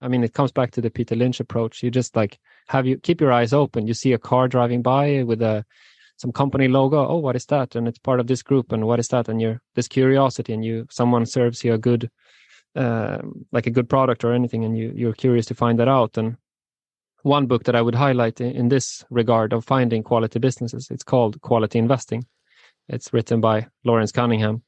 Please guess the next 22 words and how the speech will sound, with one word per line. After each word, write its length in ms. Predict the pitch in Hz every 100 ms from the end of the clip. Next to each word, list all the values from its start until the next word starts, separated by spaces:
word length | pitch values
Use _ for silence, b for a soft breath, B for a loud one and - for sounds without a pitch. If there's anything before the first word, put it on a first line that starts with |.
| _
and 320 | 131 113 107 -
team 220 | 127 113
from 260 | 110 110 110
A 160 | 110
K 240 | - 113 113
O 120 | 110
Capital. 520 | - 117 - 110 113
I 100 | 113
think 280 | 113 113 - _ B B B -
that 160 | 113
really 340 | 120 131 123 117
helped 220 | 113 123
me 100 | 113
to 120 | 120
understand, 520 | 113 107 - 120 107
like, 180 | 107 -
what 160 | 117 113
a 60 |
great 260 | 107 117 -
business 340 | 120 - 117
is. 260 | 151 147 -
And 200 | 110